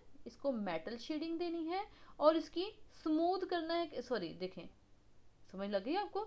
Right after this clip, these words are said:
कि हमने इस पे रफनेस, mean ये कितना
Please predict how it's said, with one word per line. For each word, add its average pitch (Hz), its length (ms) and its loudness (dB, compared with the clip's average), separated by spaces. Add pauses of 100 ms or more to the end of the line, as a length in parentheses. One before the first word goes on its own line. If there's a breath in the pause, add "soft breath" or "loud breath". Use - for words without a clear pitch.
(280 loud breath)
कि 285 100 4
हमने 233 460 2
इस 269 180 -2
पे - 220 0
रफनेस, 285 540 2 (360 soft breath)
mean 285 260 4
ये 339 120 4
कितना 330 420 4